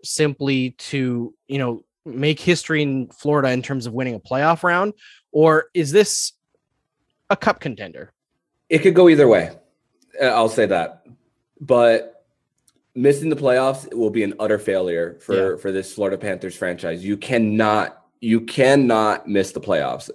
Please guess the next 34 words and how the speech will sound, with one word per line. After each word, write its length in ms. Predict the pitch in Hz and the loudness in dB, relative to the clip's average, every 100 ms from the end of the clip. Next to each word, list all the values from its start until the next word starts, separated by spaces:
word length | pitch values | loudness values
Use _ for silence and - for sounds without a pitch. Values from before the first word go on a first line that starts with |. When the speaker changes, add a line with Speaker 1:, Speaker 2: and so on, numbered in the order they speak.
| - | 2
Speaker 2:
And, 280 | 101 98 | 2 2
uh, 600 | - - - - 50 - - - | -6 -14 -18 -18 -12 -12 -14 -16
the, 840 | 131 120 120 131 120 117 - - - - _ | -16 -14 4 6 8 6 2 -12 -20 -20 _
the 240 | 123 120 | -2 0
media, 540 | 117 127 131 139 131 123 | 4 4 6 6 8 6
the 200 | 127 117 | 2 2
media 300 | 123 135 131 | 4 2 0
down 520 | - 120 113 117 117 | -4 -8 -2 0 0
here 220 | 120 113 | 0 0
in 100 | 110 | -2
South 280 | 113 110 104 | -2 -2 -2
Florida, 260 | 110 107 | -2 0
even 320 | 107 101 107 107 | -2 -4 -4 -2
though 360 | 107 104 104 - _ | 0 0 -4 -12 _
people 240 | 113 117 | -6 -2
like 180 | 110 101 | -2 -4
to 80 | 101 | -8
joke 300 | 82 98 104 | -4 -4 -4
about 300 | 95 101 104 | -4 -2 -2
it 100 | 107 | -2
and 100 | 92 | -4
people 200 | 104 101 | -6 -6
like 180 | 98 - | -6 -6
to 80 | |
joke 240 | 92 98 98 | -8 -6 -6
about 440 | 95 95 90 71 | -4 -4 -6 -4
the, 360 | 98 92 90 - - - - _ | 0 2 0 -6 -20 -20 -20 _
the 100 | 110 | -6
fan 300 | - 107 104 | 2 4 6
base 280 | 104 104 104 | 4 4 2
here 180 | 110 101 | 0 0
in 80 | 95 | 0
South 280 | 101 98 | 0 0
Florida, 500 | - 98 101 98 - | 0 0 0 -2 -4